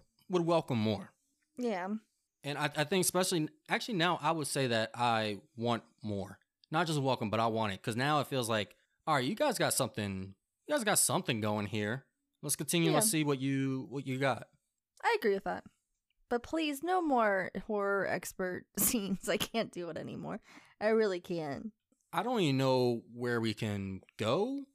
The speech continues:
Speaker 1: And there's a couple places you can go hard. You can go,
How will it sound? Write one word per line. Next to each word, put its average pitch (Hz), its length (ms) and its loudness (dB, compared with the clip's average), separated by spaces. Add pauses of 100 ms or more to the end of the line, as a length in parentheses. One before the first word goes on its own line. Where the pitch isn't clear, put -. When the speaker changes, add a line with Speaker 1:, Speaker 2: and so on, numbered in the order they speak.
(800)
Speaker 1:
And 170 180 0
there's 175 120 4
a 143 40 -4
couple 139 220 0
places 110 280 0
you 110 100 0
can 104 120 -2
go 98 240 -2
hard. 104 320 -2
You 104 80 -6
can 113 140 -4
go, 107 420 -2